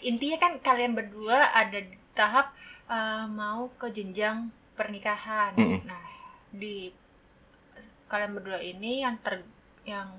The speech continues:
Speaker 1: tergoda itu adalah pasangan Mas Ki, bukan Mas Ki-nya. Jadi kan masuk akal dong.
Speaker 2: Iya, iya,
Speaker 1: Berarti
Speaker 2: iya,
Speaker 1: kan
Speaker 2: masuk akal.
Speaker 1: kalian berdua sebelum menikah ya godaan ad-, ada aja godaan.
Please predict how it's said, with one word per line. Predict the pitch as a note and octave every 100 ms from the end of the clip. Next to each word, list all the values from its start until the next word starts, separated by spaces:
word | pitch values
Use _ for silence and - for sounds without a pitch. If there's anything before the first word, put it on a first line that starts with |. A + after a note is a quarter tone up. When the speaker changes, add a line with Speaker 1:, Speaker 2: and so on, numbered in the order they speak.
| F#3 F#3 F#3 - -
Speaker 1:
tergoda | G3 F#3 F#3 F3
itu | E3+ -
adalah | A3+ G3 E3 E3 F#3
pasangan | G3 F#3+ F#3 E3
Mas | D#3+ E3+ F#3
Ki, | - F#3+
bukan | E3 E3+
Mas | D#3+ D#3
Ki-nya. | - E3+ - E3 D3+ D3 _ - - _ _ _
Jadi | E3+ F3+
kan | F#3+ D#4+
masuk | F#3 -
akal | - - F3+ E3
dong. | D3+ - _ -
Speaker 2:
Iya, | A#2
iya, | G#2 F#2
Speaker 1:
Berarti | -
Speaker 2:
iya, | F#2
Speaker 1:
kan |
Speaker 2:
masuk | F2+ -
akal. | -
Speaker 1:
kalian | G3+ F3+ F3+
berdua | F3+ G3
sebelum | - F#3
menikah | F3 E3+ G3+ G#3+
ya | F3+ - -
godaan | G3 F3+ E3 D#3+ D#3+
ad-, | D#3+ E3
ada | - D#3 D#3
aja | - E3 -
godaan. | D#3+ -